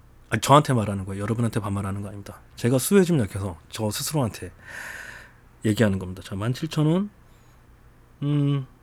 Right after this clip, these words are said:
일주일에 다섯 번을 간다 쳐봐. 그러면 만 칠천 원 곱하기 오. 오, 칠에 삼십오. 팔만 오천 원이야! 어, <laughs> 내가 흥분해서 반말을.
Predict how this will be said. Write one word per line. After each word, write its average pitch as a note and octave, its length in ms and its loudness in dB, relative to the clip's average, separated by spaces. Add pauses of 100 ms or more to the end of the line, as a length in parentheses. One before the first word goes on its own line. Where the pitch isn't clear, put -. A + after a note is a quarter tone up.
(1040)
일주일에 F#3 720 4 (580)
다섯 C#3 280 2
번을 C3 280 6 (240)
간다 G2 220 -4
쳐봐. - 300 -12 (340)
그러면 C#3+ 360 0 (480)
만 C3+ 140 4
칠천 F3 300 4
원 D#3 100 6
곱하기 A#2+ 320 -2
오. G2 260 -2 (1000)
오, A2+ 60 -2
칠에 B2+ 180 -2
삼십오. C3 400 -6
팔만 E4 380 8
오천 C#4+ 240 10
원이야! B3+ 560 12 (1040)
어, F3 100 10
<laughs> B2 420 4
내가 C#3 160 8
흥분해서 F3 500 6
반말을. A2 600 -4